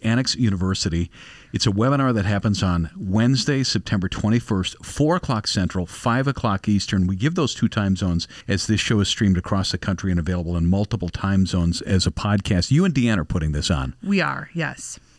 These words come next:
Speaker 1: It's another example of the way that Annex does comprehensive planning for our clients. Investment, retirement planning,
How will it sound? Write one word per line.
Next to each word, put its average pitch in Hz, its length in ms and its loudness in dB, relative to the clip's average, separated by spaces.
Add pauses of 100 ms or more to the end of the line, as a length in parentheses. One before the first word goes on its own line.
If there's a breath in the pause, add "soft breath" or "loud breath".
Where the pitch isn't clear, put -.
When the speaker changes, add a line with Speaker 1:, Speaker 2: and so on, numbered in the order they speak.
Speaker 1:
It's 123 220 2
another 127 280 4
example 110 420 2
of 98 40 2
the 98 60 0
way 98 220 2
that 92 200 -2
Annex 104 400 0
does 98 220 0
comprehensive 117 800 -2
planning 92 320 0
for 90 140 -6
our 85 80 -4
clients. 80 540 -6 (300 loud breath)
Investment, 120 500 0
retirement 110 500 2
planning, 104 380 2